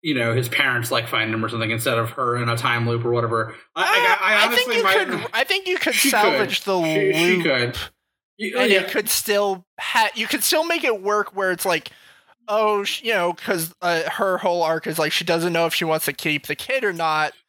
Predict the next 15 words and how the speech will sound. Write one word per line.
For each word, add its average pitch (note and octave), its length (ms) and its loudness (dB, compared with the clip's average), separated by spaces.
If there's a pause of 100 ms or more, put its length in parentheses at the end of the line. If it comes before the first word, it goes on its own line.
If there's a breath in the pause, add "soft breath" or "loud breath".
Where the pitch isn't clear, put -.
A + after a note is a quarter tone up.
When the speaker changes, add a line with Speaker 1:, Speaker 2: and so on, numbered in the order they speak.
Speaker 1:
Right. C#3+ 260 -2
Speaker 2:
If D#3 80 -4
she's G3+ 240 0
building F#3 380 0
a E3+ 40 2
relationship E3 640 0
with D#3 140 -4
this C#3 160 -8
other G#3 260 2
kid D#3+ 640 0
and D#3+ 220 -6
she F3+ 160 2
sacrifices E3 800 -2
herself E3+ 880 0 (680)
for E3 640 -2